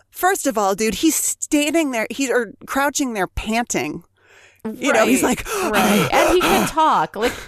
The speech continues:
Speaker 2: if you can talk, talking is pushing air through your vocal cords. Like, he has functioning lungs because he can speak.
Speaker 1: Right.
Speaker 2: So, yeah. So, I mean, I, I liked the symbolic,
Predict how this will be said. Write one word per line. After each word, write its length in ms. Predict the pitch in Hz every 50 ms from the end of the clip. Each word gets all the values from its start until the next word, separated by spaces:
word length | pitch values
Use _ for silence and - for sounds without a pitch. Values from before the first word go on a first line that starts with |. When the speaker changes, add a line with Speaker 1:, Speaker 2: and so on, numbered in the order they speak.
| -
Speaker 2:
if 200 | - 262 269 -
you 140 | 294 311 311
can 220 | - - 330 285 247
talk, 420 | - - 277 277 233 190 - -
talking 480 | - - 220 233 262 - 294 277 254 247
is 300 | - - 214 226 214 -
pushing 520 | - - - - 220 - - 226 220 208 - -
air 340 | - 208 214 214 202 175 180 170
through 280 | - - - 208 214
your 180 | 202 185 190 185
vocal 400 | 190 190 196 208 - - 180 175
cords. 440 | - - - 226 208 196 156 - -
Like, 140 | 175 -
he 140 | 196 196 208
has 420 | 196 202 214 220 233 233 202 - -
functioning 640 | - - 208 220 214 - - 220 208 202 190 185 180
lungs 520 | 175 180 180 202 226 220 202 185 156 160 165
because 340 | - 165 - - 190 175
he 120 | 185 226 -
can 220 | - 185 165 151
speak. 500 | - - - - - - 214 226 233 190
Speaker 1:
Right. 260 | 214 196 156 - - - - - - - - - -
Speaker 2:
So, 520 | - - 220 202 185 180 180 175 170 160
yeah. 340 | - - 226 220 196 170 160
So, 160 | 175 - 247
I 60 | 240 247
mean, 180 | 285 302 285 -
I, 160 | 262 285 -
I 180 | - 262 262 269
liked 600 | 262 262 247 254 269 285 330 - - - - - -
the 300 | 185 180 208 196 190 196
symbolic, 1000 | - - - 214 196 180 156 - 156 147 156 170 196 220 233 240 - - - _